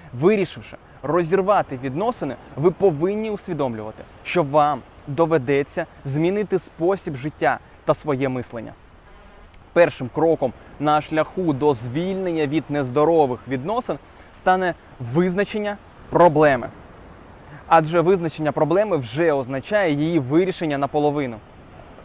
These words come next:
Розумієте? При цьому дуже важливо зберегти почуття самоповаги. Потрібно чітко розуміти, що ви унікальна особистість. І тому необхідно насамперед враховувати свої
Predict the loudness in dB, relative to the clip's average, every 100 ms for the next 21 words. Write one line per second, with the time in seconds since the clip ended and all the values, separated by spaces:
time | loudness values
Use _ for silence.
0 | -10 -6 -4 -4 -2 -2 -4 -6 -14 -20
1 | -20 -20 -20 2 4 6 6 4 4 2
2 | 2 2 2 2 0 0 2 2 2 0
3 | -4 -4 -8 0 0 2 0 0 -2 -2
4 | 0 2 2 0 -6 -18 -18 -18 -20 -20
5 | -20 0 0 2 0 -2 -6 -8 -6 -6
6 | -4 -4 -4 -2 4 4 4 0 0 -4
7 | -16 -20 -20 -14 -12 0 0 2 2 2
8 | -2 -14 -6 0 2 4 4 4 2 -4
9 | -6 -2 0 0 -2 -10 -18 -20 -20 -20
10 | -20 -6 -6 2 2 4 -2 -8 -6 -2
11 | 2 2 0 -6 -6 -4 -4 -8 -2 -2
12 | 0 -2 0 2 0 0 -2 0 0 2
13 | 2 0 -6 -10 -6 -4 -2 -4